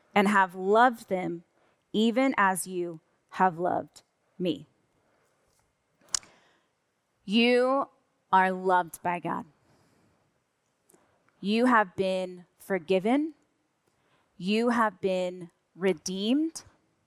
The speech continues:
You have been chosen. You have a reserved seat in heaven. You being chosen by God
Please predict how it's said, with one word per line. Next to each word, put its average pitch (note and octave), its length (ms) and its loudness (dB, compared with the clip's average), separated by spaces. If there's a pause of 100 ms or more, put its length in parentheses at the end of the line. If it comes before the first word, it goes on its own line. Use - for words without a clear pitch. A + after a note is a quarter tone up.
(1080)
You A3+ 280 2
have A3+ 280 0
been F3+ 400 -4 (340)
chosen. E3 720 -2 (920)
You A#3+ 340 2
have A#3+ 340 6
a F#3+ 160 0
reserved F#3+ 880 -6
seat - 600 -4 (600)
in G3 180 0
heaven. F3+ 440 -8 (1500)
You G#3+ 760 4 (800)
being C4+ 340 4
chosen A#3 500 0
by E3+ 180 2
God E3 400 -4